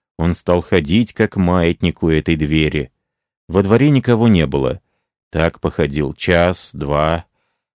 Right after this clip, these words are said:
Потом, решив не сдаваться, он никак не мог унять себя. Крови никак не мог. Оскорбленный, бешеный, не стараться увидеть эту маленькую узкую ногу.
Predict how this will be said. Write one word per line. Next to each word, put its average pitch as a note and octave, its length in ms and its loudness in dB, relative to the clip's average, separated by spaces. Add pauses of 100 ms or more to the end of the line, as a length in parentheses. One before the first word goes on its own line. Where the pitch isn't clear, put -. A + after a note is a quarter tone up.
Потом, C#3+ 320 2
решив C3+ 360 0
не B2 140 2
сдаваться, G2 580 2
он G2+ 200 4
никак G#2 380 2
не G#2 100 4
мог G#2+ 240 2
унять F#2+ 360 2
себя. D#2+ 640 0 (440)
Крови F#2+ 720 0 (400)
никак F#2+ 640 0
не D2+ 180 -2
мог. C#2 360 -4 (160)
Оскорбленный, E2 920 0
бешеный, D#2 640 -2 (320)
не F2 140 2
стараться F#2+ 600 0
увидеть F#2+ 720 0
эту G#2+ 220 2
маленькую A#2 760 2
узкую G2 500 0
ногу. D2+ 460 0